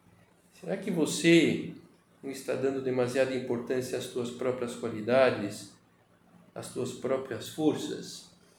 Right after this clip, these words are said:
Ou às tuas faltas de qualidades, às tuas faltas de forças? Será que não está aí a fonte dos teus desânimos,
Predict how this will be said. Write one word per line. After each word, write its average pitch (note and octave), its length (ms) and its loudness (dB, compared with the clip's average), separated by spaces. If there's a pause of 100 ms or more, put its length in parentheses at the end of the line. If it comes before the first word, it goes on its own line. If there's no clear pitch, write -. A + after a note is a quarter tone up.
(880)
Ou C3 120 4
às C3+ 100 4
tuas D3 240 4
faltas D#3+ 540 6
de - 60 -8
qualidades, B2+ 1000 2
às - 160 -10
tuas B2+ 260 -6
faltas C#3+ 540 2
de A2 60 -10
forças? - 800 0 (2250)
Será F#3+ 220 -4
que - 100 -2
não G#3 140 6
está - 240 4
aí D3+ 560 2 (500)
a B2 100 -4
fonte C#3+ 360 -2
dos B2+ 220 -4
teus B2+ 260 -4
desânimos, A#2 960 0